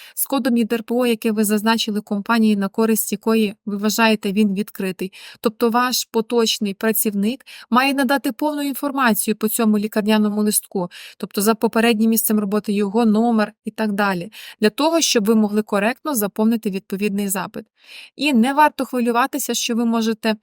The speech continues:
змінити страхувальника в тому лікарняному листку, який до вас не відноситься. Адже, для прикладу, зверніть увагу на екран. Зазначено, що страхувальником, а саме за попереднім місцем роботи, включено до такої-то заяви розрахунку,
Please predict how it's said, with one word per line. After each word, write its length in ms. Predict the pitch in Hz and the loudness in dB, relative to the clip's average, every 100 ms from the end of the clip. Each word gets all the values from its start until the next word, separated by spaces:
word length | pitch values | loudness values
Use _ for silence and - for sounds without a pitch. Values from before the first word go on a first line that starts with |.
| - - 220 | -14 -10 -2
змінити 420 | 196 240 240 226 | 2 2 2 -2
страхувальника 800 | - 214 - 220 233 220 220 208 | -2 -4 -2 0 2 2 0 -4
в 40 | |
тому 280 | - 220 214 | 0 2 2
лікарняному 640 | 208 214 214 208 202 196 | 0 -2 0 0 0 -4
листку, 460 | 196 - - 190 196 _ _ _ _ _ _ _ _ | -4 -6 -4 -8 -8 _ _ _ _ _ _ _ _
який 220 | 226 220 233 | -2 0 2
до 120 | 208 | 4
вас 240 | 214 - | 2 2
не 80 | 196 | 0
відноситься. 600 | 196 185 180 - - - - - - - | 0 -2 -4 -4 -4 -6 -12 -20 -16 2
Адже, 300 | 240 208 220 | 4 4 4
для 160 | 269 | 2
прикладу, 420 | - 269 - 185 196 | 0 -2 -2 0 0
зверніть 420 | 196 226 311 311 | 2 0 0 -2
увагу 340 | 254 254 254 | 0 -2 -2
на 160 | 254 254 | -2 -2
екран. 360 | 233 214 180 - - - | 0 0 -2 -10 -20 -8
Зазначено, 600 | 226 262 294 247 214 196 | -2 4 4 4 0 -2
що 200 | - 247 | 0 0
страхувальником, 920 | - 285 294 285 240 196 196 214 247 247 | 0 -2 -4 0 4 4 2 0 -4 -2
а 60 | 226 | 0
саме 280 | 233 226 220 _ 226 | 4 2 0 _ -2
за 160 | 233 | 0
попереднім 560 | 220 226 240 240 220 226 | 0 -2 2 2 4 2
місцем 340 | 233 - 226 | 2 0 0
роботи, 380 | 226 214 226 233 | 0 0 -2 -4
включено 580 | - 262 285 233 214 202 | -6 0 0 0 -2 -2
до 120 | 208 | -2
такої-то 500 | 220 214 220 208 190 | -4 0 0 0 -4
заяви 360 | 202 208 190 190 | -4 -2 -2 -4
розрахунку, 720 | 196 208 220 320 339 - | -2 -2 -2 -4 -8 -8